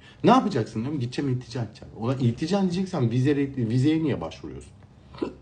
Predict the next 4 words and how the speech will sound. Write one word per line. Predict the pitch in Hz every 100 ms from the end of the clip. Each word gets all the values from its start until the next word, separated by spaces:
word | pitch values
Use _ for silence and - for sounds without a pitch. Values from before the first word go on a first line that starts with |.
| - - - - - - - - - - - - - - - - - - - - -
Amerika | 131 143 143 139
vizesine | 117 120 - 127
başvurmuş, | 104 87 92 95 107
alamamış. | 92 95 78 64 -